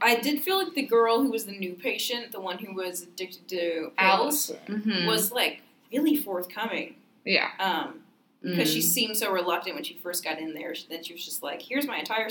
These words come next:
Speaker 1: life story and my motivations and what I would do again." And I was like, "This seems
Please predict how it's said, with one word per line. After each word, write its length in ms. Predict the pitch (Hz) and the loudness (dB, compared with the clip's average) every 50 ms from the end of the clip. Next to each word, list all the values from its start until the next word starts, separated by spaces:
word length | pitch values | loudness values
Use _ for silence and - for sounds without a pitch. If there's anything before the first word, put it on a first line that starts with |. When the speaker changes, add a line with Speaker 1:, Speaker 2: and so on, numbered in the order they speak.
| - | -4
Speaker 1:
life 180 | 185 185 190 185 | -4 -4 -4 -4
story 360 | - - 220 226 226 220 214 | -6 -2 0 0 2 2 0
and 100 | 160 156 | 0 -2
my 80 | 151 147 | -4 -4
motivations 760 | 151 147 143 147 - 220 226 226 226 226 214 214 214 214 220 | -4 -4 -6 -6 -2 -2 0 0 0 -2 -2 -4 -4 -6 -6
and 220 | - 151 147 147 151 | -6 -4 -4 -2 0
what 120 | 165 170 | 0 0
I 80 | 170 165 | 0 0
would 140 | 156 156 | -2 -4
do 160 | - 170 160 156 | -6 -6 -6 -6
again." 340 | 147 151 190 196 196 196 | -4 0 0 2 2 2
And 160 | 190 170 156 147 | 0 -2 -2 -4
I 60 | 147 | -4
was 100 | 151 - | -6 -10
like, 160 | - - - | -12 -12 -8
"This 160 | 285 285 - | -6 -4 -4
seems 500 | - 262 233 196 180 175 170 175 - - | -2 -4 -4 -4 -4 -4 -4 -4 -6 -6